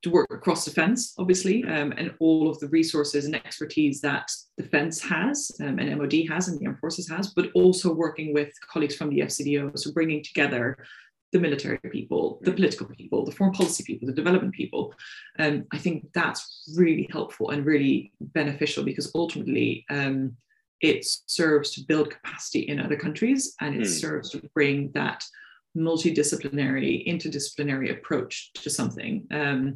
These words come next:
Speaker 2: Mm.
Speaker 1: which
Speaker 2: And that, that, that kind of,
Speaker 1: has to
Speaker 2: that
Speaker 1: be
Speaker 2: persistent,
Speaker 1: beneficial.
Speaker 2: that persistent engagement sounds very much like it addresses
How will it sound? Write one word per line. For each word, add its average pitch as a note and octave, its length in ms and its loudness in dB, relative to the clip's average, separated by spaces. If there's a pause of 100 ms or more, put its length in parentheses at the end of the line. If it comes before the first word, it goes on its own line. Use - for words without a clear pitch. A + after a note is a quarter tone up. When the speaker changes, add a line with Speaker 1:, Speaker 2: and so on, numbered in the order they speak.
(140)
Speaker 2:
Mm. D#2 140 -16 (280)
Speaker 1:
which D#3+ 320 2
Speaker 2:
And B2 100 4
that, - 240 2 (140)
that, B2 300 4
that A2+ 160 6
kind A2 160 4
of, F#2+ 60 2
Speaker 1:
has F#2 100 0
to - 60 -14
Speaker 2:
that B2 120 4
Speaker 1:
be D3 60 4
Speaker 2:
persistent, C3 500 6
Speaker 1:
beneficial. - 140 -10 (420)
Speaker 2:
that C#3 200 4
persistent - 420 0
engagement F#2+ 680 4 (600)
sounds G2 560 2
very F#2+ 240 8
much - 420 2
like F2 340 4 (120)
it - 180 0
addresses F#2 840 2